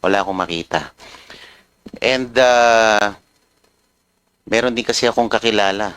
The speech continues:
sa P C S O eh. Ah, hindi naman ganun, ah, kakilala, pero na-, nakakapagkwento rin siya. Sabi niya, <clears throat> ah, "We hire, ah, reactors."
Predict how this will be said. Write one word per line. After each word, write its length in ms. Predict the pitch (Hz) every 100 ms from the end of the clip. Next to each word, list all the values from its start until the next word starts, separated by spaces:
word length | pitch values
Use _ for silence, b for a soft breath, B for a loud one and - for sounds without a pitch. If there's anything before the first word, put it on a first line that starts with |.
| -
sa 640 | - 87 85 82 80 78 -
P 140 | 104 95
C 180 | -
S 140 | 80 -
O 160 | 82 73
eh. 140 | - _ _ b b b b b b _ _
Ah, 400 | - 90 85 82
hindi 160 | 87 117
naman 240 | 123 120
ganun, 400 | 113 110 110 110
ah, 320 | 101 98 95 92
kakilala, 560 | 98 101 95 87 87
pero 480 | 92 95 92 87 87
na-, 240 | 90 87
nakakapagkwento 960 | 95 101 110 107 - 101 - 98 87 92
rin 160 | 87 85
siya. 320 | - 78 82 B B B B B
Sabi 480 | - - 123 123 139
niya, 160 | 104 - -
<clears throat> 160 | 247 208 - _ _ _ _ _ _ _ _ - - _ _ _ _ _ _ _ _ _ _ _ _ -
ah, 960 | 110 113 113 110 107 101 95 92 87 87 - _ 117
"We 160 | 139
hire, 480 | - 170 170 156 135
ah, 160 | 120 110
reactors." 960 | 120 117 - - 92 - - - -